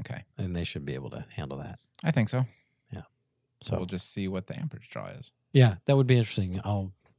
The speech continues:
Speaker 2: I'll grab that meter and we'll, uh, test it.
Speaker 1: Okay. So is this horse dead?
Speaker 2: I think so.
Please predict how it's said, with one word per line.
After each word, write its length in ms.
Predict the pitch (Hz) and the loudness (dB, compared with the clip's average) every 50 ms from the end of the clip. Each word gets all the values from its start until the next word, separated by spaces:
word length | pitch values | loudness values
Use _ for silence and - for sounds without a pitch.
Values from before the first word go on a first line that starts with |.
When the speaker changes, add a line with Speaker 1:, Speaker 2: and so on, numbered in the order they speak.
| _ | _
Speaker 2:
I'll 120 | - 98 101 | -4 -2 0
grab 240 | 98 101 92 90 87 | 2 2 2 2 2
that 160 | 92 85 78 | 0 -2 0
meter 280 | 90 90 85 80 80 | -2 -2 -2 -2 -2
and 220 | 78 78 78 76 76 - _ _ _ - - _ _ _ _ _ _ _ _ _ _ - | -4 -4 -6 -8 -12 -14 _ _ _ -20 -20 _ _ _ _ _ _ _ _ _ _ -10
we'll, 300 | - 80 73 78 80 73 | -8 -6 -6 -6 -6 -8
uh, 100 | - 78 80 - _ _ _ _ _ _ _ _ _ - - _ _ _ _ _ _ _ _ _ _ | -8 -10 -12 -14 _ _ _ _ _ _ _ _ _ -20 -20 _ _ _ _ _ _ _ _ _ _
test 360 | - - - - - - - | -14 -10 -8 -6 -8 -8 -10
it. 200 | - - - - - - _ _ - 76 | -12 -14 -14 -16 -20 -20 _ _ -6 -2
Speaker 1:
Okay. 360 | 95 113 110 - 110 92 85 - - - - _ _ _ _ _ _ _ _ _ _ _ _ _ _ _ _ _ _ _ _ _ _ _ _ | 0 0 0 2 0 0 -2 -4 -10 -20 -20 _ _ _ _ _ _ _ _ _ _ _ _ _ _ _ _ _ _ _ _ _ _ _ _
So 160 | - - 113 | -4 0 2
is 80 | 104 104 | 2 4
this 140 | 120 117 | 2 2
horse 260 | - 120 127 131 - - | 2 2 2 2 2 2
dead? 380 | 98 101 107 113 117 123 127 - _ _ _ _ _ _ | 2 4 4 4 4 2 -2 -6 _ _ _ _ _ _
Speaker 2:
I 80 | - - | -6 -6
think 180 | - - 78 - | -4 -4 -4 -6
so. 240 | - - 76 85 | -6 -6 -8 -8